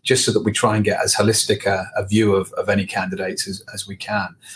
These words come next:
I think that's pretty important. Sometimes when it doesn't work out, it's about being honest and, and direct and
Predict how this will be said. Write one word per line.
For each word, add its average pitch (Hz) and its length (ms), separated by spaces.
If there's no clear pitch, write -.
I 113 80
think 120 140
that's 113 200
pretty 113 280
important. 95 580
Sometimes 135 540
when 113 100
it 110 80
doesn't 123 300
work 110 320
out, 120 360
it's - 140
about 120 300
being 113 260
honest - 520
and, 104 260
and 107 160
direct 107 640
and 98 260